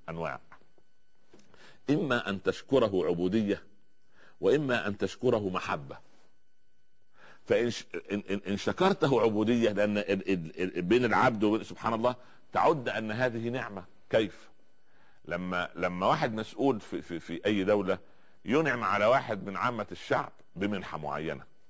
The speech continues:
سبحان الله، فالرجل بيشت-، بيعمل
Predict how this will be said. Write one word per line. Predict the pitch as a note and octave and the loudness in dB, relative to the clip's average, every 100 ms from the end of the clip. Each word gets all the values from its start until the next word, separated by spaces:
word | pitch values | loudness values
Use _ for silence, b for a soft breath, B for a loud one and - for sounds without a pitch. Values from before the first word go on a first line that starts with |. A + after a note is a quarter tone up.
| - | -14
سبحان | - - F#2 | -12 -2 0
الله، | E2+ D#2 - b b b b | 0 -2 -4 b b b b
فالرجل | - F#2 F#2 F2 F2 B2 C3+ | -2 0 0 -2 4 4 4
بيشت-، | B2 A#2+ - | 2 0 2
بيعمل | A2+ G#2+ B2 B2+ C3 | 0 4 2 4 -2